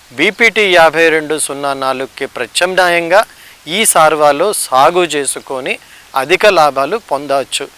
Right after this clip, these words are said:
అయితే ఎంటీయు పన్నెండు ఇరవై నాలుగు సన్నగింజ రకం దోమని, అగ్గి తెగుల్ని, ఎండాకు తెగుల్ని కొంతవరకు తట్టుకుంటుంది.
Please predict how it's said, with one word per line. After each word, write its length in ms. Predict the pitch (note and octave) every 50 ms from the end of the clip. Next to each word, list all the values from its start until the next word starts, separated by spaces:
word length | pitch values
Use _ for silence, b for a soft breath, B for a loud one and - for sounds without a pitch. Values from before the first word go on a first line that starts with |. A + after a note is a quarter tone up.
| B B B B B B -
అయితే 380 | C#3 E3 D#3 - G3+ G#3 - - B B B B _ C#3
ఎంటీయు 640 | C#3 D3 F3+ G3 - A3 A3 G#3+ G#3+ G#3+ G#3 G#3 - - -
పన్నెండు 520 | D3 C#3 D#3+ E3+ F3 F3+ F3 E3+ F3 F#3
ఇరవై 380 | - D#3+ D3 D3 D#3+ D3 D3 D3
నాలుగు 520 | D3 C#3+ C#3 C3+ C3+ C3+ B2+ D3+ E3+ B2+
సన్నగింజ 580 | - - C3+ B2+ C#3+ D3+ D#3 C#3 D#3 D3 C#3 D3
రకం 400 | C#3+ C#3+ C#3 - - E3+ G3+ A#3 B B B B B B B B _ B2+
దోమని, 600 | A2+ C3+ C#3+ D3+ E3 E3 E3+ E3+ F3+ G3 A#3+ B3 B B B B B B B -
అగ్గి 260 | C#3 C3+ C#3 C#3 D#3 D#3
తెగుల్ని, 600 | - E3+ D#3 D3 D#3+ D#3 D3+ D3+ D#3 F#3+ A#3+ - - _ _ _ -
ఎండాకు 460 | D#3+ D#3+ F#3 G3 G3+ G#3 G3 - G3+
తెగుల్ని 500 | F3+ - F#3 E3+ E3 F3 E3+ E3+ E3 E3
కొంతవరకు 680 | D3+ - D3 C#3+ D#3+ - G#3 G3+ G3+ G3 F#3 - - F#3+
తట్టుకుంటుంది. 920 | D3+ - D#3+ C#3+ - E3 - E3 D#3 D3 D3+ D#3+ D3 D3 D3+ F#3 B3